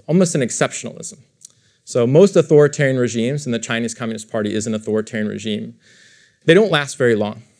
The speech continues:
They live sort of short, brutish, violent existences,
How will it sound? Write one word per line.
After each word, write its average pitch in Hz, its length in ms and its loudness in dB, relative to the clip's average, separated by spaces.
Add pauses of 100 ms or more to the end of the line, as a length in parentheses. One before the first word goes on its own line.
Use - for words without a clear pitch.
(340)
They 113 120 0
live 135 280 6
sort 131 220 -4
of 107 100 -6
short, - 580 2
brutish, 135 560 2 (100)
violent 127 480 -2
existences, 117 840 -6